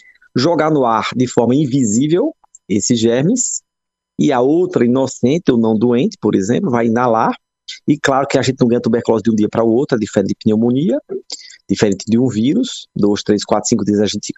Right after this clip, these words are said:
a-, assimila e adoece. A tuberculose, você vai tendo exposições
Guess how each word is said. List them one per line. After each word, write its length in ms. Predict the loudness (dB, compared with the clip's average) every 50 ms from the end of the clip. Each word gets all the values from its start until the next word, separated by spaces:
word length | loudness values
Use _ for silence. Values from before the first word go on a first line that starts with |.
| _ _ _ _ _ -2
a-, 220 | -2 0 0 0 -2
assimila 500 | -2 -2 0 0 0 2 2 2 2 2
e 60 | 2
adoece. 480 | 0 0 2 2 2 2 0 0 -2 -4
A 60 | -2
tuberculose, 640 | 0 0 -2 0 0 0 2 2 2 0 -2 -6 -10 -12 -18 -18 -18 -4 _
você 200 | -2 0 2 0
vai 120 | 0 2
tendo 200 | 2 2 0 0 -2 -6 -16 -16 _ -2
exposições 1120 | 0 0 0 -4 -4 _ 2 2 2 2 2 0 -2 -2 0 0 0 2 2 2 0